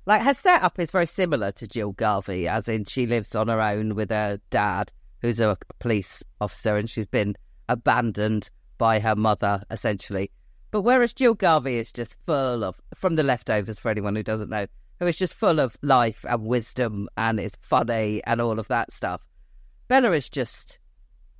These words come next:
just the dullest, heroine I think I've ever seen in anything. So, no, if that's feminism, that, that she is basically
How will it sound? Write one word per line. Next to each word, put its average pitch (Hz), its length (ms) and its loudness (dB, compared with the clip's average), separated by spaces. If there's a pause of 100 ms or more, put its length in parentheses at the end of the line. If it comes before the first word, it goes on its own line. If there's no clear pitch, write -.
(380)
just - 260 -2
the 220 120 0 (100)
dullest, 185 640 2 (680)
heroine 139 480 2
I 123 80 0
think 123 200 -6
I've 127 240 0
ever 127 180 0
seen 113 460 -2
in 117 140 -4
anything. 107 520 -4
So, 117 340 -4 (340)
no, 98 320 0 (160)
if - 140 -4
that's 147 240 2
feminism, 95 720 -2 (140)
that, 107 260 0 (260)
that - 220 -2
she 107 220 -2
is 98 80 -4
basically 101 580 -4